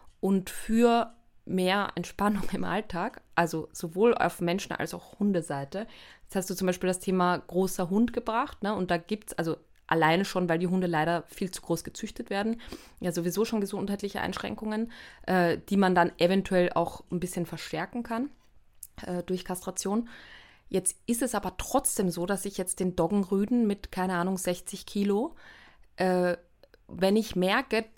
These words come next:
bei dem wird Sexualität ein Thema, gar nicht so sehr wegen der Hündinnen, sondern eben wegen der Rüden zum Beispiel, also als Konkurrenten, wäre mein Impuls eher zu sagen, ich kastriere den schon mal vielleicht frühzeitiger beziehungsweise halt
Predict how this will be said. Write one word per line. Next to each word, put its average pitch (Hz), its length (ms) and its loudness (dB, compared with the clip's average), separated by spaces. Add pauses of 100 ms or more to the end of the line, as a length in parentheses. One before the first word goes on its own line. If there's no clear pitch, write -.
bei 180 100 4
dem 220 240 4
wird 233 160 4
Sexualität 202 720 0
ein 180 120 -4
Thema, 160 360 -2
gar 254 220 6
nicht 370 200 -4
so - 80 -4
sehr 214 220 2
wegen 190 200 2
der 175 120 2
Hündinnen, 214 520 2 (300)
sondern 190 320 0
eben 196 300 2
wegen 190 300 4
der 165 340 4
Rüden 240 260 6
zum 208 140 -4
Beispiel, 180 340 0
also 160 200 -2
als 160 160 -2
Konkurrenten, 190 720 -2 (520)
wäre 208 500 2 (120)
mein 196 320 6
Impuls 254 460 4
eher 196 240 0
zu 196 120 -6
sagen, 180 400 2
ich - 140 -12
kastriere - 400 -4
den 190 160 2
schon 175 220 -2
mal 160 260 0 (720)
vielleicht 180 560 2 (260)
frühzeitiger 196 800 0
beziehungsweise 175 800 -2
halt - 320 -6